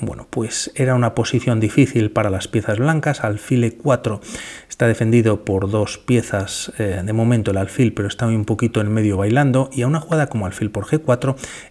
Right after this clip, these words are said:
existe alfil B siete, bueno, pues cambiando el alfil blanco de diagonal, quizás, em, buscando entrar con la dama en algún momento vía H tres y siguiendo con la línea, bueno, pues recomienda hacer un movimiento como alfil F cinco, activando el alfil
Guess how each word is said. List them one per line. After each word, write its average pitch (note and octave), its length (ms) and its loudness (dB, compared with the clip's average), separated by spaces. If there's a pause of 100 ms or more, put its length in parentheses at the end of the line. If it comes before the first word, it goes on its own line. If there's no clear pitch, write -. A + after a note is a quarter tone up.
existe - 540 -4
alfil A#2 320 0
B A2+ 100 0
siete, A2 380 -2
bueno, G2 220 -10
pues - 140 -12
cambiando A#2+ 600 0 (100)
el - 60 -6
alfil A2 320 -2
blanco B2+ 300 0
de F#2 120 -2
diagonal, A#2+ 500 0 (560)
quizás, - 760 2
em, G#2 760 0 (100)
buscando C3 460 2
entrar A#2+ 300 2
con A2 140 -2
la A2 80 0
dama A2+ 220 2
en A2 60 0
algún A2 260 2
momento A#2 460 2
vía G2+ 180 0
H - 240 -6
tres D3 360 2 (500)
y D#3+ 240 4
siguiendo A#2 440 2
con G2 140 0
la F#2+ 80 0
línea, B2 380 4
bueno, - 300 -10
pues - 300 -8
recomienda B2 720 2
hacer B2 180 0
un A#2 100 4
movimiento A#2 500 2
como G2+ 220 -2
alfil G2 300 -2
F G#2 180 -4
cinco, D#3+ 460 2
activando A2 600 0
el F#2+ 100 0
alfil G2+ 600 2